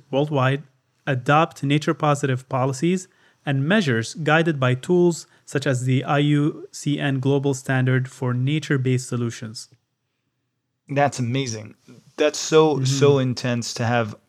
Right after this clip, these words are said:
Speaker 2: all of these instruments and support for governments to be able to make these kind of changes. I also know that the Emirates Nature, W W F, has done some of that work here in the U A E. Have you heard of the Green Recovery Initiative?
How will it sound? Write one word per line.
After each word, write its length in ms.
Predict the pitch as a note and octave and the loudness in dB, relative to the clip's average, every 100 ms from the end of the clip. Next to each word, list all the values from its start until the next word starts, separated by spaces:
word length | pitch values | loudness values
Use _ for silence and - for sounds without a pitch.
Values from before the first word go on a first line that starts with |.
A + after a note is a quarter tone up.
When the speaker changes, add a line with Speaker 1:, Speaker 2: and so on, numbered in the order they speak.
| - | 0
Speaker 2:
all 220 | C#3+ D3 | 4 6
of 160 | C#3 A2+ | 6 4
these 400 | B2+ B2 G#2+ - _ _ _ | 0 0 -2 -10 _ _ _
instruments 760 | - D#3 - D3 C3+ B2+ B2 - - _ - | 0 0 2 0 0 0 -2 -8 -16 _ -8
and 160 | A#2 | -6
support 600 | - A#2+ - F3 C#3+ A#2 | -6 -10 -2 6 6 4
for 180 | - B2+ | -2 -2
governments 500 | A#2+ C3 B2 A#2 A2 | 2 4 4 0 -2
to 80 | - | -4
be 60 | A#2+ | -4
able 140 | A2+ | -2
to 80 | A2 | -2
make 240 | A#2 A2+ | -2 -4
these 200 | - A2+ | -6 -8
kind 240 | - A2+ A2+ | -4 -4 -4
of 80 | G2+ | -4
changes. 540 | - B2 A2+ G2+ - - _ _ _ _ - | -2 -2 -2 -8 -12 -18 _ _ _ _ 2
I 100 | D3 | 8
also 340 | F3 A3 A3 | 8 6 4
know 280 | D#3+ C3 C3 | 6 6 4
that 340 | - B2+ C#3 | 0 2 2
the 180 | C#3 C3 | 2 0
Emirates 380 | D3 F3 G#3 - | 4 6 4 2
Nature, 380 | D3+ C#3+ - B2+ | 2 2 2 2
W 340 | A#2+ C#3+ F3+ | 4 4 4
W 320 | D#3+ D3 C#3 A#2+ | 6 6 6 2
F, 240 | G#2 - - | 0 -2 -2
has 180 | C3 | 0
done 220 | A#2+ D#3 F3+ | 4 4 4
some 200 | C#3+ B2+ | 2 2
of 80 | A#2+ | 2
that 180 | A2+ | 0
work 240 | A#2 G#2 - | -2 -4 -4
here 160 | A2+ | -4
in 100 | G#2+ | -2
the 80 | G#2+ | -2
U 160 | A#2 A#2 | 0 0
A 40 | |
E. 400 | B2 E3+ C#3+ A#2 _ _ _ _ | 0 0 0 -2 _ _ _ _
Have 100 | D3 | 2
you 80 | E3+ | 6
heard 220 | F3+ G3 | 8 6
of 100 | E3 B2+ | 4 2
the 80 | |
Green 300 | A#2+ A#2 C3+ | 0 2 2
Recovery 480 | B2 G#2+ C3 B2 D3+ | 2 0 -2 0 0
Initiative? 560 | D#3 D#3+ F3+ G3+ F#3+ | 0 -2 -2 -4 -6